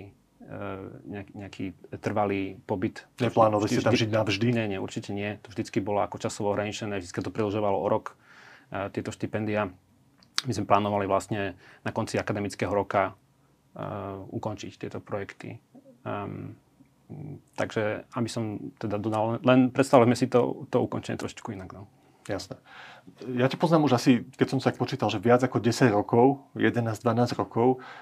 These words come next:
Speaker 2: E, keď sme sa spoznali, tak si študoval na Oxfordskej univerzite v Anglicku, potom si chvíľu robil doktorát na Harvarde, potom sa vrátil do Európy. Myslím, že v Nemecku si dokončoval svoj doktorát, oprav ma, ak sa mýlim. Takisto tvoja manželka sa, sa venuje veľmi aktívne vede. Aj sme mali s ňou rozhovor v Postoji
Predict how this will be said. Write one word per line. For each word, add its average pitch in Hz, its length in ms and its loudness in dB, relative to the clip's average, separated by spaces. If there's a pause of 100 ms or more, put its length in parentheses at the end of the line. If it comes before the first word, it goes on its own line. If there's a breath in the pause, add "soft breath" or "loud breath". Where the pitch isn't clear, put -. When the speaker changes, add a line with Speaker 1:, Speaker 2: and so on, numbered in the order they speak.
(160 loud breath)
Speaker 2:
E, 101 80 4
keď 127 160 2
sme 127 80 2
sa - 80 -10
spoznali, 123 320 4
tak 123 80 -2
si - 160 -2
študoval 107 400 2
na 101 160 2
Oxfordskej - 480 0
univerzite 123 400 2
v 107 80 4
Anglicku, 117 400 0 (480 loud breath)
potom 117 160 4
si 104 240 -2
chvíľu 107 320 2
robil 107 80 -2
doktorát 98 320 0
na 107 160 2
Harvarde, 117 400 0
potom - 160 -2
sa - 160 -2
vrátil 107 240 4
do 117 160 4
Európy. 123 640 8 (240 loud breath)
Myslím, 113 240 -2
že 107 80 2
v - 80 -8
Nemecku 131 480 4
si 135 80 4
dokončoval 131 400 6
svoj 123 240 4
doktorát, 110 400 2
oprav 113 320 2
ma, 110 320 0
ak - 80 -12
sa - 80 -2
mýlim. 110 480 -2
Takisto 127 320 0
tvoja 131 160 8
manželka 110 480 2
sa, - 320 -4
sa - 160 -4
venuje 110 320 0
veľmi 107 320 0
aktívne 110 400 -2
vede. 104 320 0 (400 loud breath)
Aj 104 80 6
sme 113 160 0
mali 113 240 4
s - 160 0
ňou 117 80 4
rozhovor 110 400 4
v - 120 -6
Postoji 110 420 2